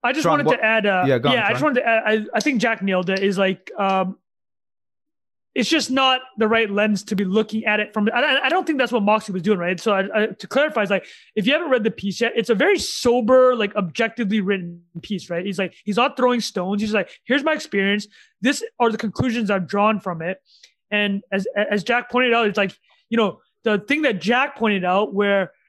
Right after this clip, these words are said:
Speaker 1: you know, the whole point is that it is a bit of a J peg casino. That's what the gold rush is about, is, like, Moxie fully recognizes that. And I think,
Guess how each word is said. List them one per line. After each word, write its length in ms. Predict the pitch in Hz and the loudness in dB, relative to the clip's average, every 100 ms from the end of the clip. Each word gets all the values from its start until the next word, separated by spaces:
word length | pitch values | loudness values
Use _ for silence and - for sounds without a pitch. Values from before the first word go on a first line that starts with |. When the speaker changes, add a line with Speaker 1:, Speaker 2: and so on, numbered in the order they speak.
| _ _ _ _ _ _ | _ _ _ _ _ _
Speaker 1:
you 80 | 294 | -2
know, 80 | 262 | 2
the 100 | 226 | 2
whole 220 | 247 240 | 0 0
point 340 | - 330 320 | 0 0 2
is 100 | 254 226 | 0 2
that 160 | 226 | 2
it 100 | 233 | 2
is 160 | 349 330 | 2 2
a 60 | |
bit 140 | 226 226 | 2 2
of 80 | 208 | 0
a 60 | |
J 240 | 170 214 202 | 0 0 0
peg 240 | 202 180 | -2 -2
casino. 320 | 185 202 180 | -6 -6 -4
That's 280 | 190 269 285 | -2 -2 0
what 160 | 208 - - | -4 -4 -10
the 80 | 180 | -2
gold 280 | 240 339 | 0 2
rush 200 | 233 175 | 0 -2
is 100 | 185 | -6
about, 320 | 180 185 196 208 | -6 -2 -2 0
is, 80 | |
like, 100 | 202 | -2
Moxie 340 | 190 226 247 233 | 2 2 2 -4
fully 400 | - 220 240 254 | -4 -2 0 2
recognizes 520 | 233 285 226 180 170 | 0 -2 -4 -4 -4
that. 140 | 185 - - - | -6 -6 -16 -6
And 100 | 269 | -2
I 40 | 320 | 2
think, 220 | 427 | 0